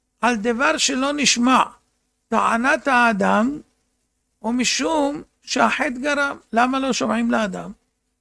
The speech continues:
הוא מדבר ומנסה, ומנסה לשכנע והכל, לא שומעים לו. למה? משום שהחטא גרם. כלומר, הוא עבר על איסור ודבר דבר.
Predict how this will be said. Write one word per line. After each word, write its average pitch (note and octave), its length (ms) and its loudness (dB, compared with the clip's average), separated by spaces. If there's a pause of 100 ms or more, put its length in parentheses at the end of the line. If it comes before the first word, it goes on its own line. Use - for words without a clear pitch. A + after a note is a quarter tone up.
(360)
הוא A#3 100 0
מדבר A3 500 0 (120)
ומנסה, F#3 680 -8
ומנסה F3 400 -6
לשכנע A3 640 -4
והכל, G3 320 -6
לא C4 160 -6
שומעים F3+ 380 -10
לו. D#3+ 100 -12
למה? G#3 420 -4 (640)
משום B3+ 300 -8
שהחטא B3+ 540 -2
גרם. B3 340 2 (720)
כלומר, A3+ 500 0 (540)
הוא B3 220 0
עבר A#3 400 4
על A#3+ 200 -2
איסור C#4+ 500 -4
ודבר A3+ 540 2 (160)
דבר. C4 500 8